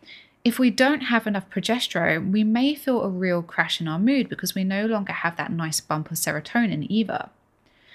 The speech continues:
On the flip s-, side of this, though, research is showing that in those of us with P M D D, which is premenstrual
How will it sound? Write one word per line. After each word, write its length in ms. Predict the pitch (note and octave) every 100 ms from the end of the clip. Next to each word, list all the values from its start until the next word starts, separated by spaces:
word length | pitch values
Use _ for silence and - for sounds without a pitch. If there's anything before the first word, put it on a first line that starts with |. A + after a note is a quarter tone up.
| - - _ -
On 140 | C#4+
the 80 | C#4
flip 420 | B3+ - F4+ A#4+ -
s-, 160 | - -
side 300 | - F3+ E3
of 80 | E3+
this, 220 | E3+ D3
though, 340 | - D2 D2+ - - - _ _ -
research 520 | C4+ E4+ - C#4 -
is 80 | A#3+
showing 300 | - A3 F#3+
that 160 | F#3
in 100 | G3+
those 320 | G#3 A#3 C4 A#3+
of 120 | F#3+
us 220 | E3+ -
with 160 | F3 -
P 200 | - F#3+
M 180 | F3
D 280 | E3+ E3+ E3 -
D, 460 | C4+ A3 - F3+
which 240 | F3+ - E3+
is 80 |
premenstrual 960 | - - F#3+ F3+ F3 D#3+ - E3+ D#3+ D3+